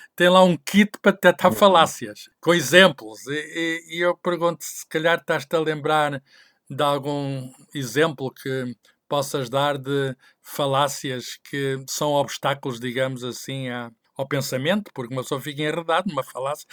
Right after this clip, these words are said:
Speaker 1: e pior do que isso, enreda aos outros,
Speaker 2: Com
Speaker 1: não é?
Speaker 2: certeza. Eh, eh, eu penso que, eh, o estudo das falácias, que já agora falando historicamente, eh, remonta a Aristóteles, e curiosamente, isto é uma coisa que poucas pessoas sabem,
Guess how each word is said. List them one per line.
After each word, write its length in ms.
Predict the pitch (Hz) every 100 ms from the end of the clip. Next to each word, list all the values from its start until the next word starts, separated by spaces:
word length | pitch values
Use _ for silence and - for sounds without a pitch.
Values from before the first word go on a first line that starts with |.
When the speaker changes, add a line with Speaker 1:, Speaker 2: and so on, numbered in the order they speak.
| -
Speaker 1:
e 120 | 196
pior 260 | 190 185 202
do 80 | 208
que 120 | 214
isso, 140 | 220
enreda 320 | 175 151 170 196
aos 160 | 208
outros, 280 | 180 185 165
Speaker 2:
Com 60 | 175
Speaker 1:
não 60 |
é? 40 | -
Speaker 2:
certeza. 360 | 147 139 101 -
Eh, 360 | 104 104 - -
eh, 240 | 104 101 - _ _ _ _ _
eu 120 | 147
penso 260 | 143 208 208
que, 80 | 196
eh, 120 | - 160 151
o 80 | 143
estudo 460 | 135 - 180 185 139
das 140 | 135
falácias, 460 | - 120 147 180 -
que 240 | 147 127 - - 113
já 180 | 95
agora 240 | 113 110 107
falando 280 | - 113 113
historicamente, 640 | - 127 120 113 110 - - -
eh, 360 | 104 101 101 -
remonta 420 | 110 127 185 185
a 60 |
Aristóteles, 800 | 104 92 - 85 - 143 156 - _ -
e 160 | 131
curiosamente, 720 | 120 170 175 160 156 196 190
isto 140 | 156 -
é 20 |
uma 120 | 143
coisa 180 | 135 135
que 60 | 139
poucas 180 | 123
pessoas 240 | 117 120 -
sabem, 320 | 139 156 185